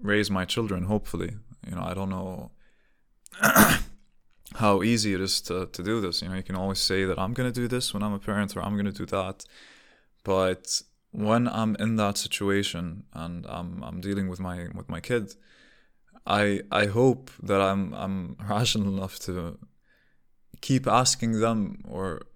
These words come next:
keep asking the kid more questions than they're asking me, you know,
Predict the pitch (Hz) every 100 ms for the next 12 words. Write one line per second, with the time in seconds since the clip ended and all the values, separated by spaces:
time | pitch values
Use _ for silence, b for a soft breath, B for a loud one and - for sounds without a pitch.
0 | - - _ _ - - 120 107 117 -
1 | 104 98 - 135 107 - 101 107 104 117
2 | - - 95 95 95 101 95 98 - 95
3 | 95 92 - - - 92 92 107